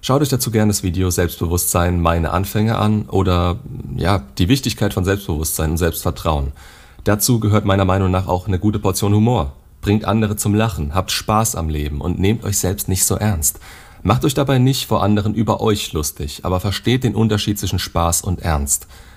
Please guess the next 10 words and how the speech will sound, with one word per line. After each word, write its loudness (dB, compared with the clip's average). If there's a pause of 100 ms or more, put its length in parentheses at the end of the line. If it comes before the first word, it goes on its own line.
(120)
Beziehungsweise 2
auch, 0
wann 0
es -6
angebracht -2
ist, -6
etwas -4
ernst -4
zu 0
nehmen. 0